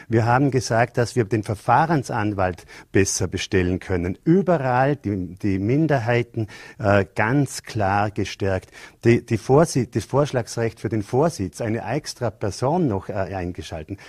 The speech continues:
Das sind lauter Dinge, wo ich sagen muss, da würde ich mich als Opposition, das sagen aber übrigens auch Experten, wirklich glücklich schätzen, dass wir so ein Gesamtpaket, äh, haben. Es ist einfach für mich nicht gut, nicht gut, äh, überhaupt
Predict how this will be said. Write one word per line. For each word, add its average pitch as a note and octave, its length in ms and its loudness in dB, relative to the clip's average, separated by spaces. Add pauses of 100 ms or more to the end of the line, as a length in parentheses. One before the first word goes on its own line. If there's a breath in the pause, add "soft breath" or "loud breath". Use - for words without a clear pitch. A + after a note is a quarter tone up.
(100)
Das B2+ 220 -2
sind B2 160 0
lauter D3 360 0
Dinge, C#3 500 0 (280 soft breath)
wo A2+ 180 2
ich A2+ 140 2
sagen B2+ 380 2
muss, D3 340 0 (240 soft breath)
da G2+ 160 2
würde C#3+ 300 2
ich C3 160 -4
mich C3 260 0
als F2+ 160 -2
Opposition, A#2 880 -2
das A2 160 -6
sagen G2+ 280 -4
aber F#2+ 220 -4
übrigens G2+ 340 -4
auch F#2 160 -4
Experten, B2 640 -4 (320 loud breath)
wirklich A#2+ 420 0
glücklich D#3 480 2
schätzen, B2+ 520 -2 (180 soft breath)
dass G#2+ 200 -2
wir A2+ 80 0
so A2+ 120 -4
ein A2+ 140 0
Gesamtpaket, F2+ 1000 -6 (280 soft breath)
äh, - 40 -4
haben. D#2 640 -4 (280 loud breath)
Es A2 180 2
ist D#3 180 0
einfach A2+ 380 2 (120)
für - 180 0
mich B2+ 400 2
nicht B2 400 -2
gut, C#3 400 0 (240 soft breath)
nicht A#2 260 -2
gut, B2 280 0
äh, G#2 320 4
überhaupt G2 720 0